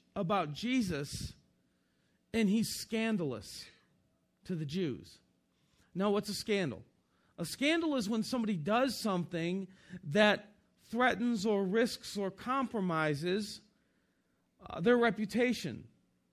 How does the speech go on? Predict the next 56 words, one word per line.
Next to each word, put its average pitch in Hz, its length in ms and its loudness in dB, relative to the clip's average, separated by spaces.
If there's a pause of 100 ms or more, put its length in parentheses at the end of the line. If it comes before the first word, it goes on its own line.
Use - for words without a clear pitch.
or 170 100 -6
maybe 208 260 2
the 185 100 -2
reputation 196 640 -2
of 180 100 -4
an 180 60 -2
organization 190 800 -2
they're 135 120 -4
with. 117 240 -8 (760)
That's 185 200 0
a 190 60 -4
scandal, 202 580 -2
and 147 100 -2
there 156 120 -4
are 147 40 -6
scandals 160 440 -6
all 151 160 -4
around. 143 260 -4
No 143 100 -4
need 143 180 -4
to 131 60 -8
go 143 160 -6
into 131 140 -8
detail. 143 500 -6 (280)
We 143 100 0
all 170 160 4
know 156 200 0
what 151 200 -2
a 165 40 -4
scandal 139 420 -4
is, 147 100 -4
and 151 80 -4
we 147 80 -4
can 143 120 -8
think 165 180 -6
of - 120 -10
people 160 280 -6
who 165 260 0
are 131 180 -2
scandalous. 175 840 -6 (880)
And 190 160 2
what 190 160 2
Paul 277 380 2
is 262 100 -2
saying 208 380 0
is 185 180 0
that 196 100 -2
what 170 180 -2
we 254 120 0
can 269 200 -2
expect - 520 -2
when 196 120 -2
we 190 80 0
learn 196 200 -2
about 165 240 -4
Jesus 196 540 -2